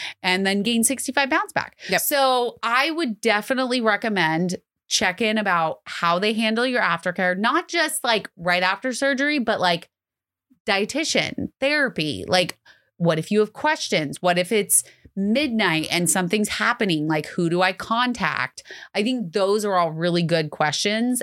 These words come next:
Speaker 1: and to see what their, like, returning, return emails, return phone
Speaker 2: Mm-hmm.
Speaker 1: calls, what their schedule looks like. Like,
Speaker 2: Yeah.
Speaker 1: is it, like, an hour? Is it like,
Speaker 2: Yeah, are
Speaker 1: if I
Speaker 2: they
Speaker 1: email you one day, like, give me twenty-four hours to get back to
Speaker 2: Right,
Speaker 1: you? Like,
Speaker 2: right.
Speaker 1: what's the rate on that? Because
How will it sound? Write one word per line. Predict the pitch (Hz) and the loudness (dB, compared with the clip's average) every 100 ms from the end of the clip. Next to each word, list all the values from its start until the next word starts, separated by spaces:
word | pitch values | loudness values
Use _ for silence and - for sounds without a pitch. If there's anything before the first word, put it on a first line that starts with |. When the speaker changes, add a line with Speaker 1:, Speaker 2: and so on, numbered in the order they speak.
| - | -2
Speaker 1:
and | 180 170 | 0 2
to | |
see | 156 - 208 | 2 2 2
what | 175 180 185 | 4 2 2
their, | 170 170 160 160 156 156 147 _ _ | -2 0 2 2 2 0 -4 _ _
like, | - 151 - - _ _ - _ _ _ 175 | 0 0 0 -12 _ _ -20 _ _ _ 0
returning, | 170 175 - 190 175 170 160 160 156 147 _ _ _ _ _ - - _ _ - | 2 2 0 0 2 2 2 2 0 -2 _ _ _ _ _ -20 -20 _ _ -2
return | 185 185 - 196 190 | -2 -2 -2 0 0
emails, | 185 175 175 170 165 160 | -2 0 2 2 0 -2
return | 165 185 175 143 | -2 0 2 2
phone | 175 | 2
Speaker 2:
Mm-hmm. | 165 | 2
Speaker 1:
calls, | 131 190 196 | 2 2 0
what | 165 170 - | 2 0 0
their | 160 156 156 | -2 0 0
schedule | - 156 143 147 139 | 0 0 0 0 0
looks | 135 - | 0 0
like. | - - | 0 0
Like, | 160 | 2
Speaker 2:
Yeah. | 131 | 4
Speaker 1:
is | 170 170 | 2 2
it, | 165 | 2
like, | 160 147 143 | 2 0 -2
an | 151 | 0
hour? | 233 285 285 262 254 254 - _ - _ | 0 0 0 0 0 -2 -6 _ -20 _
Is | 175 156 | -4 0
it | 175 | 0
like, | 165 156 151 | 2 2 2
Speaker 2:
Yeah, | 247 170 | 2 2
are | |
Speaker 1:
if | 180 | 4
I | 160 180 | 2 2
Speaker 2:
they | |
Speaker 1:
email | 185 185 175 | 0 0 2
you | 175 170 | 2 0
one | 156 160 170 | 0 0 0
day, | 170 165 165 | 2 2 2
like, | 156 147 | 0 -2
give | 160 156 | -4 0
me | 156 | -2
twenty-four | 143 151 143 139 | 0 -2 -2 0
hours | 139 143 | 0 -2
to | 151 | -4
get | - | 0
back | 220 247 | -2 0
to | 165 | 0
Speaker 2:
Right, | 143 | 2
Speaker 1:
you? | 247 240 | 2 2
Like, | 214 165 | 0 2
Speaker 2:
right. | 147 | 2
Speaker 1:
what's | 202 214 - | 2 2 0
the | 214 | -2
rate | 180 170 165 | -2 -2 0
on | 156 | 0
that? | 143 127 - | 0 -4 -4
Because | 190 226 175 | -2 -2 -2